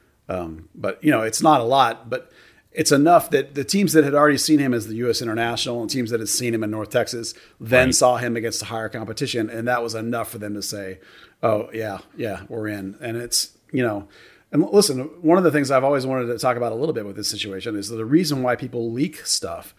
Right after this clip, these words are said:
Speaker 1: and it's clear that fo-, from the point at which the, the Juventus leak happened, that teams sat up and noticed, and people have come in since then, and activity heated up since then, you know,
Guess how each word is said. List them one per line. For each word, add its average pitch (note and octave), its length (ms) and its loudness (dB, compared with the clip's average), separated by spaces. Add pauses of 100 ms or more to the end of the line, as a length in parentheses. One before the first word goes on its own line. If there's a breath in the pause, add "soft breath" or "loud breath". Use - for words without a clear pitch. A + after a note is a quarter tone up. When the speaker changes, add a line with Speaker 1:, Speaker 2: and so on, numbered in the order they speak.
(340 soft breath)
Speaker 1:
and A#2+ 160 2
it's A#2 160 -2
clear A#2+ 560 6
that A#2 240 -8
fo-, C3+ 400 2 (160)
from C3+ 320 2
the B2 60 4
point C#3 260 0
at B2 60 -4
which A#2+ 240 0
the, A#2 140 -4
the A2+ 300 -8
Juventus A#2 460 -2
leak G2 220 -8
happened, F#2 460 -10 (380 soft breath)
that - 280 2
teams D3+ 420 8
sat B2+ 220 6
up A#2+ 80 0
and A2+ 140 -4
noticed, A#2 500 -4
and B2 120 -8
people C#3 220 2
have B2 120 -2
come C3+ 200 -2
in A2 160 0
since D#3 280 -6
then, G2 400 -8 (840)
and B2 120 0
activity C#3+ 360 0
heated G#2 280 -6
up G2+ 260 -6 (320 soft breath)
since B2 300 0
then, G#2+ 360 -4
you C3+ 80 -4
know, G#2 240 -2